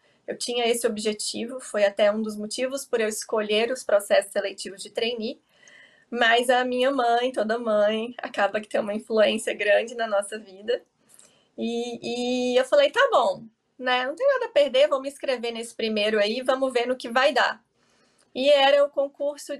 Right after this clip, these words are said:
pra engenheiro eletricista, eu, eu, eu escolhi sempre concursos na minha área,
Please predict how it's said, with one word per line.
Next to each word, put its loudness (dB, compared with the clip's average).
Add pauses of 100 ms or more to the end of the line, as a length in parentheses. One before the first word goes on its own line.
pra 2
engenheiro 2
eletricista, -2
eu, -2 (160)
eu, -4
eu -8
escolhi -6
sempre -8
concursos -10
na -2
minha -4
área, 0